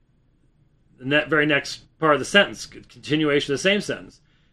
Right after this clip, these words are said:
"In the same way also the males." Not just the men, but it's, it's arsonists. Sound familiar? Arsenokoites?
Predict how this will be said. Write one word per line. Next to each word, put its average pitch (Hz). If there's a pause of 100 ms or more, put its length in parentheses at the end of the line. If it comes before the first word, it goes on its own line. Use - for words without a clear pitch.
(160)
"In 214
the 180
same 214
way 190
also 170 (160)
the 147
males." 165 (1000)
Not 156
just 240
the 196
men, 165 (360)
but 151
it's, - (300)
it's - (600)
arsonists. 190 (760)
Sound 156
familiar? 190
Arsenokoites? 170